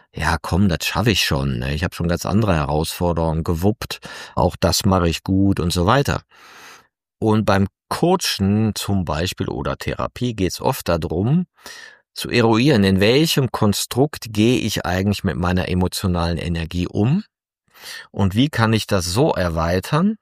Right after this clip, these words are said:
dass ich anders zu einem Spannungsausgleich komme. Und in der systemisch autonomen Haltung sehe ich eher,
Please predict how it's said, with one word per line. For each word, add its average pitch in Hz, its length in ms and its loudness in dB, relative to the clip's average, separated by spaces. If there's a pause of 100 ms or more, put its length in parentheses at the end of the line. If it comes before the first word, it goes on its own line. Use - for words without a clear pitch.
(540)
dass - 400 -4
ich 95 640 -4 (220)
anders 120 800 2
zu - 160 -4
einem 101 160 2
Spannungsausgleich - 1160 -2
komme. 76 400 -8 (880)
Und 110 400 -6
in 98 340 0
der 95 400 2
systemisch 117 560 0
autonomen 107 720 0
Haltung 90 580 -2
sehe 131 380 2
ich 107 220 -4
eher, 131 500 2